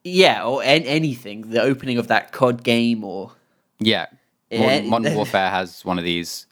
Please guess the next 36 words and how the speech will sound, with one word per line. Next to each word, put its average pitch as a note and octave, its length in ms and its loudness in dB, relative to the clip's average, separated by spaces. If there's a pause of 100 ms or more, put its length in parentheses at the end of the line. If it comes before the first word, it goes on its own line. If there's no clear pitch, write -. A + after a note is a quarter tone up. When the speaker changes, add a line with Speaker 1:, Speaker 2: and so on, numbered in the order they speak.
Speaker 1:
Yeah, B2 420 -2 (100)
Speaker 2:
Um, C#3+ 220 -2
Speaker 1:
um, A2+ 380 -8 (460)
and D3 140 2
it, C#3 120 -2
it's B2+ 220 0
like C#3+ 240 2
that, D3 320 2 (460)
and A#2 160 4
it's A2 120 -8
broken C3 340 -2
down A#2+ 180 -2
into A#2 200 -8
very C#3 260 2
short, B2+ 540 -2 (640)
less D3 300 2
than B2+ 140 -4
twenty-second A#2 640 -2
levels G#2+ 600 -6 (400)
where A#2+ 200 2
you A2 200 -4
do A2+ 180 -8
that G#2+ 400 -8
in G#2+ 180 -6
a G#2 140 -10
brightly G#2+ 460 -6
coloured G#2+ 380 -6
world. - 420 -8 (1300)
Where, A2+ 160 0
and A2+ 160 -2
your A2 100 0
Speaker 2:
Yeah. - 80 -2
Speaker 1:
gun A2 300 0
is G2+ 200 -10
like - 200 -12
a G2+ 220 -6